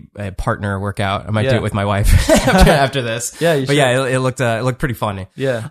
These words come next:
Speaker 1: Um, so it's, there's YouTube, Instagram. Is there anything else that you're, uh, like, content-wise that you're doing?
Speaker 2: I do post on LinkedIn sometimes, but
Speaker 1: Mm-hmm.
Speaker 2: YouTube and Instagram are by far my biggest ones. Facebook is a regurgitation of Instagram.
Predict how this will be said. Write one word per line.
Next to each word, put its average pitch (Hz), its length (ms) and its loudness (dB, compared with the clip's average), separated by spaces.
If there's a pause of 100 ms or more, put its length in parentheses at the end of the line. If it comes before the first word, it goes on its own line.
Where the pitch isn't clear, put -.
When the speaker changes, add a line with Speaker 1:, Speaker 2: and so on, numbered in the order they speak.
Speaker 1:
Um, 123 500 2
so 135 440 -2
it's, 131 280 -6
there's 120 440 -8
YouTube, 165 400 -6
Instagram. 147 420 -4
Is 127 100 -4
there 127 100 -4
anything 135 300 -4
else 117 200 -4
that 117 100 -6
you're, 107 640 -8
uh, 101 420 -8
like, 107 180 -10
content-wise 127 680 -6
that 131 80 -8
you're 135 100 -8
doing? 143 300 -6 (360)
Speaker 2:
I 131 80 0
do 135 220 -4
post 147 280 -2
on 120 100 -4
LinkedIn 123 360 -6
sometimes, 127 580 -4
but 110 300 -2
Speaker 1:
Mm-hmm. 98 280 -4
Speaker 2:
YouTube 131 380 -6
and 123 80 -2
Instagram 120 260 -4
are 113 60 -2
by 107 220 -2
far 110 240 -2
my 110 140 -4
biggest 104 340 -8
ones. 101 300 -8
Facebook 127 500 -6
is 117 100 -6
a 110 60 -8
regurgitation 104 760 -6
of 95 100 -10
Instagram. - 520 -14